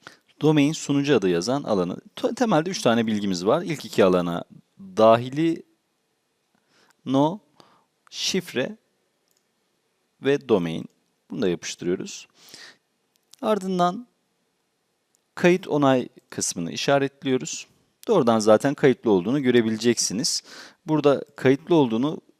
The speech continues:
şu yeşil renkten de anlayabileceksiniz. Eğer burası kırmızıysa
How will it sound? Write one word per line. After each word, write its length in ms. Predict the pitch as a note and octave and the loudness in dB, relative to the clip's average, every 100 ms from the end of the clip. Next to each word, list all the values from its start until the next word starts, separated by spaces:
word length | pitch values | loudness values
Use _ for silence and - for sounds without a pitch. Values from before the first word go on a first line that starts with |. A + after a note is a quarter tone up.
| _ _ - | _ _ -20
şu 320 | - F3 E3 | -8 -6 -4
yeşil 360 | B2 B2 D#3 C3 | -2 -2 0 0
renkten 400 | F#2 - F2 B2 | -2 -2 -2 2
de 60 | |
anlayabileceksiniz. 760 | C3+ A#2 A2 G2+ G#2+ F#2+ G2 A#2 | 2 2 0 -2 -2 -4 -2 2
Eğer 180 | C3 B2+ | 4 4
burası 280 | C3 - | 2 0
kırmızıysa 720 | - C#3+ C#3 C#3 D3 - C3 | -2 -2 0 -2 0 0 0